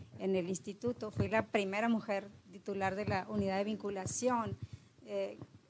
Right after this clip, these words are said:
con los organismos públicos locales en la reforma del catorce, entonces me tocó i-, instrumentar con los ocles la, la reforma. Pero me embaracé,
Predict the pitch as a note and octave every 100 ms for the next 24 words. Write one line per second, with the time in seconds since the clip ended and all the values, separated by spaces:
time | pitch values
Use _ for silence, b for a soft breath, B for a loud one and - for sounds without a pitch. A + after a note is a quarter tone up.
0 | - A3+ G#3 G#3 G#3 G3+ G3+ G#3+ A#3 A#3+
1 | A3+ A#3 A#3+ G3 - G3+ G#3 G#3+ F#3 F3+
2 | E3+ G3 F#3+ G3 F#3 G#3 G#3 G#3+ G#3+ A3+
3 | G#3 G3+ G3 F3+ E3 G3 G3+ A3+ F#3 G3
4 | G#3+ G#3 G#3+ G3+ G3 F3+ A3+ A3+ G#3+ B
5 | B B - G3 G3 G3+ G3+ G3 A3 A3+
6 | - G3+ G3 G3 G3+ F#3 F3+ - B3 A3
7 | E3+ b b b b _ _ _ _ _
8 | _ _ _ _ _ A#3 A3 A3 A3+ A3
9 | A3+ A#3 A3+ B3+ A#3